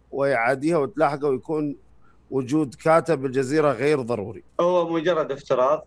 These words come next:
Speaker 2: ما في شيء، آه، أكيد. آه، كاتاكوري ممكن يجي وممكن ما يجي. هم قالوا إنه يحمل الجزر لأنه هو الأقوى هناك.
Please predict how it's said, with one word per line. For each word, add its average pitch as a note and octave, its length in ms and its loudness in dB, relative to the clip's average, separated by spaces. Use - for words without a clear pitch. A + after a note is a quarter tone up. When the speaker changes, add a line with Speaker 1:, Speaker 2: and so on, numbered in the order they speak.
Speaker 2:
ما C#3 160 0
في - 100 -18
شيء، A#2+ 460 0
آه، G2 280 4
أكيد. F3+ 380 0
آه، A#2+ 100 2
كاتاكوري C#3 460 0
ممكن C3 380 -2
يجي B2 320 -2
وممكن E3 500 0
ما E2 100 -20
يجي. - 420 -20
هم D3 240 0
قالوا D#3 340 2
إنه D3 180 0
يحمل D#3+ 360 0
الجزر E3 340 0
لأنه E3+ 220 2
هو D#3+ 80 0
الأقوى F3 540 0
هناك. - 380 -10